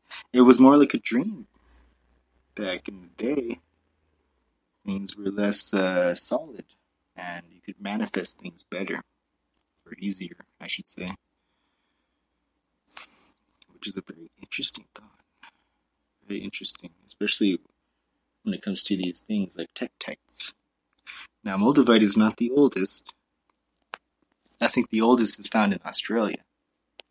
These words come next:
But all of these are very rare, and I think there's only, like, uh, less than a dozen or so different kinds of tektites. Because, I mean, it takes a lot of heat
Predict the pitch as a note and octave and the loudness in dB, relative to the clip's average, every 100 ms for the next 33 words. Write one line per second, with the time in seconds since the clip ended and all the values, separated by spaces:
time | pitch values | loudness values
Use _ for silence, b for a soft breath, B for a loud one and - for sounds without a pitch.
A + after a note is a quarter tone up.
0 | _ - - G#2 G#2 D#3+ C3+ A2+ G#2 G2 | _ -14 -6 4 8 10 8 6 4 4
1 | A2+ C3+ G#2 G#2 F#2+ - _ B B B | 6 8 6 6 4 2 _ B B B
2 | _ G#2+ G#2 G2 - B2+ B2+ A2 A2+ G#2+ | _ -2 0 0 -2 -2 0 0 2 4
3 | G2+ G2 D#2+ - F2+ F2 E2+ - - G#2 | 4 4 0 -6 -2 0 0 -4 -8 -4
4 | - G#2 F2+ - G#2 A2 F2 _ _ - | -2 -2 -4 -6 -6 -6 -12 _ _ -4
5 | - F#2 E2+ E2+ _ - G2+ G2+ - G#2 | -2 0 -2 -6 _ -16 -14 -12 -4 -2
6 | G2 - - G2+ - F#2 - - _ _ | -2 -8 -12 -12 -10 -12 -12 -20 _ _
7 | _ _ _ - G2+ G#2+ A2+ A#2 A2+ A2 | _ _ _ -10 0 4 6 8 8 6
8 | G#2 A2+ - G2 G2 G#2 F#2+ F2 - - | 6 4 4 8 10 10 8 2 -4 -14
9 | F#2 - | -20 -20